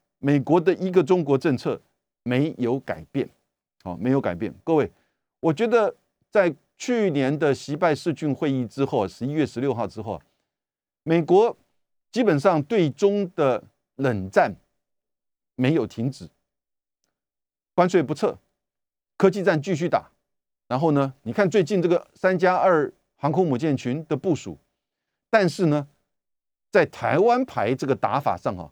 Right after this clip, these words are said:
放缓步调了，不断的在强调一个中国啊。因此，王毅这边是说，这个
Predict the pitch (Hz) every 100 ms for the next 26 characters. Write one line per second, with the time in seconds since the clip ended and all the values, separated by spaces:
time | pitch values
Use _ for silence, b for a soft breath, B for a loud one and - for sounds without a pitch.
0 | _ _ _ _ _ _ 180 120 95 85
1 | 101 104 101 80 _ _ _ _ _ _
2 | _ _ _ _ _ - 180 226 160 127
3 | 151 - 110 120 117 101 110 107 117 95
4 | 80 - _ _ _ _ 82 71 _ _
5 | _ _ _ _ _ - 208 190 170 139
6 | _ _ _ _ _ 131 165 269 208 180
7 | 175 151 151 151 139 - _ _ _ _
8 | _ _ _ - 180 165 160